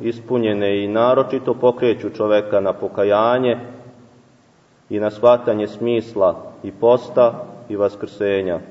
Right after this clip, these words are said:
I tako postimo i telesno, po moćima, ali više postimo duhovno i bogatimo se vrlinama. E, da bi nas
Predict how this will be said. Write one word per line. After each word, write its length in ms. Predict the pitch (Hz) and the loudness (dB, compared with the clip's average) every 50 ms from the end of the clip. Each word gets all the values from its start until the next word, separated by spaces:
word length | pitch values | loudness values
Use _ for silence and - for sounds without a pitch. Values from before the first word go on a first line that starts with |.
| - - - - _ _ _ _ - - - _ _ _ _ _ _ _ _ _ _ _ _ _ _ _ _ _ _ _ _ _ _ _ _ _ _ _ _ _ _ _ _ _ _ _ _ _ _ _ _ _ _ _ _ _ _ _ _ _ _ _ _ | -20 -20 -20 -20 _ _ _ _ -20 -20 -20 _ _ _ _ _ _ _ _ _ _ _ _ _ _ _ _ _ _ _ _ _ _ _ _ _ _ _ _ _ _ _ _ _ _ _ _ _ _ _ _ _ _ _ _ _ _ _ _ _ _ _ _
I 80 | - 98 | -16 -6
tako 340 | - - 117 120 120 - 120 | 0 4 4 4 4 2 -2
postimo 520 | - - 117 120 120 120 - 120 107 104 | 0 4 4 4 2 2 -2 -4 -2 -2
i 40 | 98 | -2
telesno, 640 | 95 - 120 127 139 143 139 127 - - 120 117 | 0 4 6 6 8 8 6 2 0 -2 -2 -2
po 180 | 107 - 120 107 | -2 0 0 0
moćima, 600 | 107 113 123 127 - - 151 135 127 123 117 113 110 - - - - - - - | 2 2 2 0 0 -2 -2 0 2 2 0 0 -4 -10 -16 -18 -20 -20 -14 -8
ali 300 | 95 95 98 98 95 95 - - - - - | -6 -4 -2 -2 -4 -6 -8 -16 -20 -18 -10
više 360 | 107 110 123 120 - 120 104 | -6 -4 -4 -2 -2 -4 -4
postimo 720 | - - 113 113 - - - 117 110 104 101 98 95 - - - - | -2 0 0 0 0 -2 -6 -4 -4 -2 -2 -4 -4 -6 -12 -18 -12
duhovno 680 | 101 104 117 123 120 - 131 120 107 101 92 85 82 - - - - - - - - _ _ _ _ _ - | -6 -4 -4 -2 0 2 2 2 2 2 -2 -4 -6 -8 -12 -20 -20 -20 -20 -20 -20 _ _ _ _ _ -16
i 80 | - 95 | -14 -8
bogatimo 600 | 90 95 104 107 113 104 - - 104 95 92 90 | -4 -2 0 2 2 2 2 0 -6 -6 -6 -8
se 180 | - - 101 | -8 -6 -8
vrlinama. 580 | 90 95 92 98 98 101 101 98 92 87 82 80 80 - - - - - - - _ - _ _ _ _ _ _ _ _ - - - - - - _ _ _ _ _ _ _ _ _ _ _ _ _ _ _ _ _ _ _ _ _ _ _ _ _ _ _ _ _ _ _ _ _ _ _ _ - | -6 -4 -4 -4 -4 -2 -2 -2 -2 -4 -4 -8 -10 -14 -20 -20 -20 -20 -20 -20 _ -20 _ _ _ _ _ _ _ _ -20 -20 -20 -20 -20 -20 _ _ _ _ _ _ _ _ _ _ _ _ _ _ _ _ _ _ _ _ _ _ _ _ _ _ _ _ _ _ _ _ _ _ _ _ -12
E, 80 | 101 98 | -8 -2
da 140 | 95 92 | -2 -2
bi 120 | 90 95 95 | 0 0 -2
nas 300 | 95 95 95 - - | -2 -2 -4 -6 -10